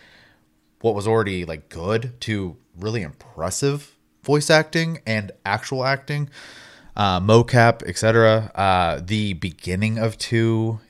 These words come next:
is way more interesting than the beginning of the first game.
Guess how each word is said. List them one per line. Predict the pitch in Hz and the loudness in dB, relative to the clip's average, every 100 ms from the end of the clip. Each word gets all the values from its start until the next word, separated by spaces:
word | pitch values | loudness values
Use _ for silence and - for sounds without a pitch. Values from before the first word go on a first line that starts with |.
| - | -8
is | 95 87 78 - - | -6 -4 -6 -12 -16
way | 82 85 92 147 170 202 196 185 180 147 | -14 -14 -14 -16 -20 -14 -6 0 0 0
more | 123 113 107 98 | -2 -2 -2 -4
interesting | 104 95 92 - 87 80 | -6 -6 -8 -6 -8 -8
than | 78 | -10
the | - | -8
beginning | 110 104 95 | -6 -4 -6
of | |
the | 85 | -8
first | - 101 95 | -6 -4 -4
game. | - 90 92 98 | -6 -4 -4 -8